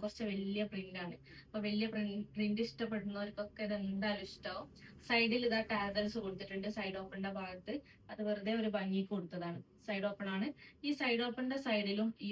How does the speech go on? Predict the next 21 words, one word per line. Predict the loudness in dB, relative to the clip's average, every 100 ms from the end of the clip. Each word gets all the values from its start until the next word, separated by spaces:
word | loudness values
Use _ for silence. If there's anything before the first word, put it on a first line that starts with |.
| 0
ഒരു | 2 2
ലേസ് | 2 0 -2
ഡീറ്റെയിലിംഗ് | -2 0 2 2 0
പോയിട്ടുണ്ട് | -4 -2 -4 -2
ട്ടോ. | -4 -6 -8 -6
താഴോട്ടും | -2 -2 -2 -2 -2 -2
ഇതാ | -2 -6 -10 -20 -16 -4
സെയിം | 0 2 2
ലേസ് | 0 -4 -4
ഡീറ്റെയിലിംഗ് | -2 0 2 0 0
താഴേക്കും | -4 -2 -4 -2 -2
പോയിട്ടുണ്ട്. | 0 -2 -2 -2 -2 -6 -16 -20 -20 -10 -4
അപ്പൊ | 2
ഇതിന്റെ | 2 2 2 4
medium | 6 6 4 2
to | 2
ഡബിൾ | 2 2 0
എക്സ് | 0 0
എൽ | 2
സൈസ് | 2 0 2 2
വരെ | 4